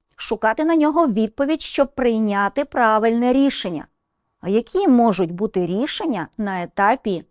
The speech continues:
Б? Перше. Чи потребує пацієнт кисню? Потребує? Подайте йому кисень. Друге.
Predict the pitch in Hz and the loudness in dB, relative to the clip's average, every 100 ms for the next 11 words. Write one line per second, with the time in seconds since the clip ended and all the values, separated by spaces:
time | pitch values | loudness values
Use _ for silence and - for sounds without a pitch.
0 | _ 185 185 208 156 _ _ _ _ _ | _ -6 0 0 -2 _ _ _ _ _
1 | _ - 226 208 - 240 254 - _ _ | _ 0 2 2 0 -2 -2 -4 _ _
2 | _ _ - 254 233 220 214 196 220 330 | _ _ -4 -2 0 2 4 6 6 6
3 | 339 - 202 196 254 - 254 202 - - | 2 -2 0 2 -2 0 2 2 2 -10
4 | 156 - _ - 220 226 220 220 330 269 | -10 -12 _ -8 -4 2 4 6 6 4
5 | - _ _ _ 233 220 220 196 190 185 | 0 _ _ _ 0 6 6 4 -2 -2
6 | 180 - 156 - - - _ _ _ _ | -6 -6 -8 -8 -16 -20 _ _ _ _
7 | _ 220 247 262 196 | _ 2 4 4 0